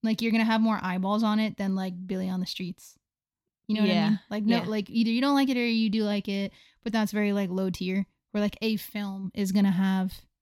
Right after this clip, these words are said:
Speaker 1: more obstacles to overcome and more hurdles and more criticisms.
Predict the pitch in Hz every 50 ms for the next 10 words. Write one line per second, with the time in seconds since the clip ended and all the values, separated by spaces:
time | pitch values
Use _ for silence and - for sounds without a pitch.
0 | _ _ _ _ _ - 214 214 214 208 202 196 190 - - 196 196 - - -
1 | 196 - 190 190 - - - 208 214 190 180 - - 185 185 185 190 185 180 180
2 | 185 - 190 185 185 190 190 185 185 185 170 185 185 185 175 - - 190 180 175
3 | - 185 185 185 190 190 185 - - -